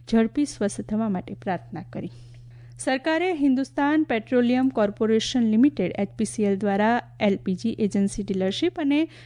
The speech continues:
ડિસ્ટ્રિબ્યુટરશીપ પૂરી પાડવાનો દાવો કરતા મંજૂરી પત્રના દાવાઓને ખોટા ઠેરવ્યા છે. એક સોશિયલ મીડિયા પોસ્ટમાં પ્રેસ ઇન્ફોર્મેશન બ્યુરોના ફેક્ટ ચેક યુનિટે માહિતી આપી હતી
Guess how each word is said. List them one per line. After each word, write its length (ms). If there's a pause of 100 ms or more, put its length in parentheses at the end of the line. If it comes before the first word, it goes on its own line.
(120)
ડિસ્ટ્રિબ્યુટરશીપ 880
પૂરી 180
પાડવાનો 540
દાવો 340
કરતા 460
મંજૂરી 500
પત્રના 500
દાવાઓને 540
ખોટા 400
ઠેરવ્યા 360
છે. 240 (420)
એક 80
સોશિયલ 360
મીડિયા 240
પોસ્ટમાં 560
પ્રેસ 420
ઇન્ફોર્મેશન 640
બ્યુરોના 420
ફેક્ટ 420 (100)
ચેક 280
યુનિટે 380
માહિતી 460
આપી 240
હતી 300